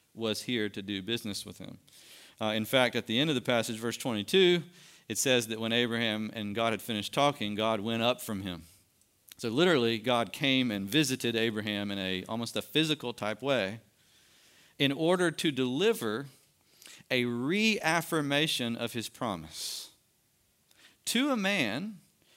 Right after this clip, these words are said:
who had either thought God had forgotten him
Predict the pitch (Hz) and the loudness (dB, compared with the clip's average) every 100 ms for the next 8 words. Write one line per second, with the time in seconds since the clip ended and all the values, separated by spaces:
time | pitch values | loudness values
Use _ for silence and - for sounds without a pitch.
0 | - _ - 165 151 139 151 226 202 143 | -20 _ 2 6 6 6 4 4 2 2
1 | 139 120 120 117 107 107 101 160 185 180 | 2 2 4 2 0 -4 2 4 4 -2
2 | 175 175 | -4 -6